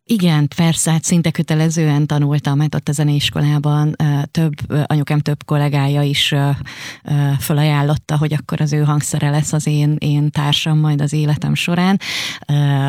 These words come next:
volt, aki hárfázni akart tanítani, volt, aki hegedülni. Az utóbbit ki is próbáltam, és azt hiszem két óra után megegyeztünk, hogy mégsem ez a hangszer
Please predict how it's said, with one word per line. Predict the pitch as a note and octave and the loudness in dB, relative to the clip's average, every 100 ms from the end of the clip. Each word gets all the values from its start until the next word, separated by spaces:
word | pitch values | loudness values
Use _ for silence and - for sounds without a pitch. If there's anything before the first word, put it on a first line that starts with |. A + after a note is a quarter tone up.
| - | -2
volt, | D3 D#3 E3 D#3 | -2 0 0 0
aki | D3 C#3+ | -2 0
hárfázni | D3+ E3 - D3 - D3+ | 0 0 0 -2 0 -2
akart | C#3 C#3 A#2 | 0 -2 -2
tanítani, | C#3+ C#3+ C#3+ C#3 | -2 -2 0 -2
volt, | C#3+ D3+ | 0 -2
aki | C3 C#3 | -2 -4
hegedülni. | C#3+ E3 E3 E3 F3 E3+ | -2 0 -2 0 0 2
Az | E3+ | 0
utóbbit | A3+ F3 D#3+ D#3 | 0 0 -2 -2
ki | E3 | -2
is | C#3 | -2
próbáltam, | - D3+ D3 D3 D3 | -2 0 0 0 0
és | D3+ | -2
azt | D3+ | -2
hiszem | C#3 D#3 | -2 -2
két | D#3 D3+ | -2 -2
óra | C#3+ C#3+ | 0 0
után | D3 D3 C#3 | -2 0 0
megegyeztünk, | C#3+ C#3 C3+ C#3 D3 D3 | 0 -2 -4 -4 -2 0
hogy | C#3+ | 0
mégsem | D3 C3 - C#3 C3 | 0 0 0 0 0
ez | C#3 | 0
a | A#2+ | 0
hangszer | C3 D#3 C#3+ F3 E3 | 2 2 2 2 2